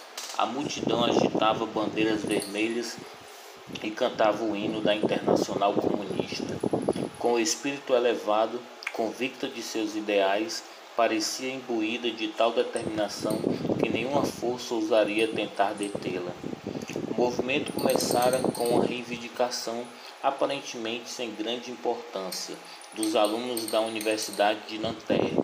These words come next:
a poucos quilômetros da capital francesa. Sob a liderança de Daniel Cohn-Bendit, um estudante de sociologia, eles reivindicavam o direito de dividir os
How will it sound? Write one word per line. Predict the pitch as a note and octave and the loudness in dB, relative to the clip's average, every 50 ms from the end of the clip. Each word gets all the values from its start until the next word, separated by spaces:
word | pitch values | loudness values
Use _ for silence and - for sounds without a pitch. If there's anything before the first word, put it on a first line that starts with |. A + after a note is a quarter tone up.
| - - - - - - - | 4 2 2 2 2 2 2
a | - - | 2 2
poucos | - - - - - - - - - | 2 2 2 2 2 0 -2 0 0
quilômetros | - - B2 A#2 A2+ A2+ A#2 B2 A#2+ - - | 0 0 0 0 0 2 0 0 -2 -4 -6
da | - - G#2+ | -2 -2 -2
capital | G#2+ - A2+ G#2+ - - - - G#2 G#2+ | 0 2 0 0 0 0 2 2 2 2
francesa. | G#2 - - G#2+ A2 A2+ - - - - F2+ - - - - - - - - - - - - - - - - | 2 -2 -4 -6 -4 -4 -6 -6 -4 -4 -4 -4 -6 -6 -8 -8 -10 -10 -12 -16 -16 -16 -14 -12 -12 -10 -8
Sob | - C3 C3+ C3 C#3+ | -2 -2 0 2 2
a | |
liderança | C#3 C#3 C3+ C#3+ B2 A2+ A#2+ B2 A#2+ - - | 0 2 6 6 6 6 6 2 2 0 0
de | - - - | 0 0 0
Daniel | - - A#2+ A#2+ A#2+ A#2 A2+ A#2+ B2 | 2 2 2 4 4 6 6 6 6
Cohn-Bendit, | - - - - - A#2 - - - - - - - - - - - - - - - - - - | 6 4 2 2 4 2 4 4 4 2 2 2 2 2 0 -2 -2 -6 -6 -8 -6 -6 -6 -4
um | A#2 | -2
estudante | A#2 A2 A2 - A2+ G#2+ G#2 A#2 B2+ B2+ - - | -2 -2 -2 -2 -4 -2 0 0 0 0 -2 -4
de | A#2 A2+ | -6 -6
sociologia, | A2 - - A2+ G#2+ G#2+ - A#2 G#2+ G#2 G#2 G2+ F#2+ F#2 F#2+ F#2+ G#2+ A2+ B2 B2 - - - - - - - - | -6 -2 -2 -2 -2 -2 0 0 0 0 0 -2 -4 -6 -8 -6 -4 -4 -4 -4 -6 -12 -16 -16 -16 -14 -6 -2
eles | G#2+ A2 A2+ G#2+ A2 | 0 0 0 0 -2
reivindicavam | B2 B2+ C#3 C3 B2 C3 C3 - - G#2+ - - A#2 A2+ A#2+ A#2+ A2 G#2+ A2 A2 | -2 -2 -4 -4 -6 -8 -10 -10 -12 -12 -2 0 2 4 4 4 2 0 -4 -4
o | A2 | -4
direito | G#2+ G#2+ A2+ A2 G#2 G#2+ A#2 A#2 A#2 - | -6 -2 -2 2 4 4 2 2 0 -6
de | G#2+ G#2+ G#2+ | -10 -10 -12
dividir | G#2 G#2+ A2 G#2+ A2 A2+ G2+ G2 G#2 A2 | -10 -10 -10 -8 -8 -8 -8 -6 -4 -4
os | A2 G#2+ | -4 -4